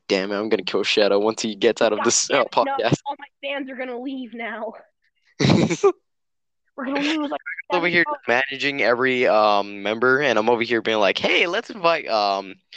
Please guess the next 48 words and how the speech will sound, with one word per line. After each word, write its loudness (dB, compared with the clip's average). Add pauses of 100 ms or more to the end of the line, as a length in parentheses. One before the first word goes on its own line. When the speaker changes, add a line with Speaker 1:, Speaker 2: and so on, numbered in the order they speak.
Speaker 1:
Flip." 2 (280)
Apparently, -2
all 2
the 2
Speaker 2:
Let's -2
Speaker 1:
status, -2
Speaker 2:
invite -6
Speaker 1:
like, 2
Speaker 2:
the 2
Speaker 1:
all 2
the 2
Speaker 2:
screaming -6
kid 4
Speaker 1:
stats. 0
Speaker 2:
who -4
always, -12 (500)
let's -8
invite -6
the -20
screaming -8 (280)
kid -4
who -4
gets -8
mad -6
over -6
Goose -6
Goose -10
Duck -6
every -6
time -6
they -4
vote -4
him -4
out -4
because -10
he -14
needs -16
water. -6 (800)
Speaker 1:
Oh, 2
yes. -6 (100)
Y-, -4
y-, -2
yes, 0
let's 0
invite 2
Speaker 2:
I -2
Speaker 1:
him. -8
Speaker 2:
one -10